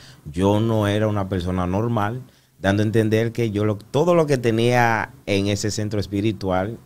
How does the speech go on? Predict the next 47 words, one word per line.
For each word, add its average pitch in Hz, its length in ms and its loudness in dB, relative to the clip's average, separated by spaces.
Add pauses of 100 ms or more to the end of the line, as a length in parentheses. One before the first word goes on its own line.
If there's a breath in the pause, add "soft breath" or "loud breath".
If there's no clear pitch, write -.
eran 143 240 0
cosas 113 360 -2
raras. 82 380 0 (380 soft breath)
Yo 98 240 2
me, 107 200 -2
yo 104 200 2
decía 107 280 2
que 101 100 -4
yo 98 100 0
no 107 120 -6
podía 110 220 -2
ser 107 220 -4
como 104 180 -4
los 85 160 -4
demás 80 340 -4
brujos. 78 380 -4 (260 soft breath)
Yo 85 80 -10
tenía 95 280 0
que 95 80 -2
tener 92 260 -2
cuadros 110 420 2
diferentes, 110 640 -2
que 95 100 -2
incluso 104 420 -2
yo 90 160 -2
mismo 98 320 0
los 95 160 -2
sacaba 95 600 0 (260 soft breath)
en 85 120 -8
el 87 100 0
centro 92 320 -2
de 92 60 -2
internet, 104 580 -2
en 87 160 -6
hoja 90 160 -2
de 95 80 0
maquinilla, 101 680 -4 (220 loud breath)
y 127 120 0
ellos 135 200 0
mismos 110 260 0
me 98 120 2
daban 92 280 2
los 87 220 -4
nombres 107 520 -2
que 92 100 -6
ellos 87 180 -2
querían 82 640 -4